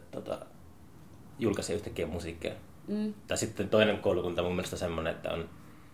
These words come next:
Speaker 1: jotenkin all in,
Speaker 2: Mm.
Speaker 1: että on, on niinku täysillä niinku jotenkin
Speaker 2: Mm.
Speaker 1: musiikin ympärillä.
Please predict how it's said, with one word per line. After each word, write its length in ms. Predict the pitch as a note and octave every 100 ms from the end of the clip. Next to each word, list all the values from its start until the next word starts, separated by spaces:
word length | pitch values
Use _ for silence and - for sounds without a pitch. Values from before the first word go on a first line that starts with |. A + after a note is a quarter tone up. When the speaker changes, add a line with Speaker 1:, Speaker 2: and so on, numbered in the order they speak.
| - -
Speaker 1:
jotenkin 460 | - E2+ - - - - - - - - -
all 240 | G2+ F#2 D#2+
in, 300 | E2+ E2 F2 - - -
Speaker 2:
Mm. 80 | G3+
Speaker 1:
että 180 | G3 -
on, 120 | F#2+ - - -
on 100 | F#2
niinku 160 | F2+
täysillä 420 | F#2 F#2 E2+ - -
niinku 260 | - -
jotenkin 360 | - - F2+ - - - - - -
Speaker 2:
Mm. 340 | G#3 G3 F#3+
Speaker 1:
musiikin 360 | - G2+ F2+ -
ympärillä. 420 | F2 D#2+ - -